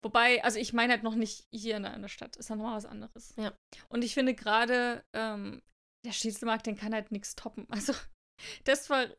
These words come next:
Speaker 1: sehr groß und ich hab mir sagen lassen, das war auch sehr, sehr voll.
Speaker 2: Ja, der ist krass voll. Ich fahr da öfter dran vorbei.
Speaker 1: Hm.
Speaker 2: Und gerade Freitag und Samstag kannst du da überhaupt nicht drauf. Das, da schiebt sich die Masse so durch die Gänge. Ist wie auf der Buchmesse.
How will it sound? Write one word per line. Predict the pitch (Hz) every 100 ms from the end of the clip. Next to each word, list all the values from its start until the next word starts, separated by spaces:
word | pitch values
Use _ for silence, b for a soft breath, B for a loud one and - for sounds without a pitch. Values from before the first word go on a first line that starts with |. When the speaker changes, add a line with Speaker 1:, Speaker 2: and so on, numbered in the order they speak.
| _ 226
Speaker 1:
sehr | 220 240 233
groß | 208 220 269 311 -
und | - 226
ich |
hab | 240
mir | 226
sagen | 214 208 226
lassen, | 226 220 220
das | 214 -
war | 196
auch | -
sehr, | - 208 208
sehr | 208
voll. | - 214 214 240 285
Speaker 2:
Ja, | 208 208
der | 190
ist | -
krass | - 196
voll. | - 202 190
Ich | -
fahr | 208 214
da | 208 196 170 -
öfter | 196 - 202
dran | 196 202
vorbei. | 190 175 170 208 - _ _
Speaker 1:
Hm. | 226 214
Speaker 2:
Und | 202
gerade | 190 202
Freitag | 202 196 208 208
und | 185
Samstag | 190 202 214
kannst | - -
du | -
da | 156
überhaupt | 151
nicht | 160 -
drauf. | 160 -
Das, | 175 -
da | 190 175 - -
schiebt | - - 240 269 -
sich | 226 214
die | 233
Masse | 226 220 -
so | 214 202
durch | 220 -
die | 254
Gänge. | 202 220 202
Ist | 208
wie | 240
auf |
der | 226 196
Buchmesse. | 247 - 190 -